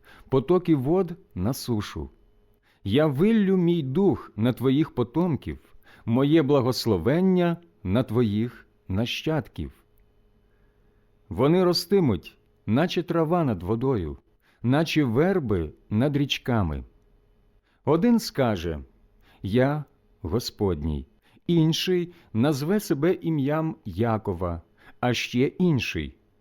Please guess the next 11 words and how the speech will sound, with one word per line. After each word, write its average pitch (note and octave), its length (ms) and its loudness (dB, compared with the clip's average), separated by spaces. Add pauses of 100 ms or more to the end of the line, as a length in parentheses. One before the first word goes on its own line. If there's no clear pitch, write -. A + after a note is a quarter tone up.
напише A#2+ 580 0
на E3+ 140 0
своїй C3 560 -4
руці D#3+ 540 -4 (560)
«Господь» B2+ 760 -2 (540)
і C3+ 120 2
візьме D#3 380 2
собі C3 300 -2
прізвище E3+ 880 -2 (200)
Ізраїль. A2 680 -2 (1300)
Так E3+ 480 -2